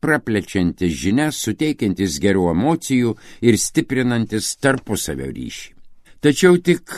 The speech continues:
mažytė dalis stalo žaidimų yra pritaikyti žmonėms su regos negalia. O lietuviškų stalo žaidimų adaptuotų neregiams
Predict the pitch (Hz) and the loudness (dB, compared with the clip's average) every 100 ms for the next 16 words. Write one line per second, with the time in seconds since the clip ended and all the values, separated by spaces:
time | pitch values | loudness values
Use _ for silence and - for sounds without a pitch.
0 | 117 139 139 156 160 147 123 143 147 139 | 2 4 4 2 0 0 0 0 0 -2
1 | - 123 117 104 90 85 - 80 101 98 | -2 -2 0 2 2 0 -4 0 2 2
2 | 90 165 135 101 87 95 95 92 95 95 | 2 2 4 2 0 0 0 0 -2 -4
3 | 156 160 - 90 - 80 - - - 82 | -2 -2 -2 -6 -4 -6 -8 -16 -16 -2
4 | 110 110 127 131 117 - 117 120 123 165 | 2 4 4 0 -2 -2 0 2 0 -2
5 | 110 82 69 58 60 52 - _ _ _ | -2 -6 -6 -6 -8 -8 -14 _ _ _
6 | _ - - - - 135 147 147 196 185 | _ -20 -20 -8 2 4 4 2 0 0
7 | - 120 117 - 98 95 104 87 117 110 | -4 -6 -6 -2 -2 0 -2 -2 -2 0
8 | 104 123 123 - 113 90 95 - - 101 | -2 -2 -2 -2 -2 0 -2 -4 0 0
9 | 90 95 92 87 82 113 143 151 - | 2 2 2 2 0 0 -2 -2 -8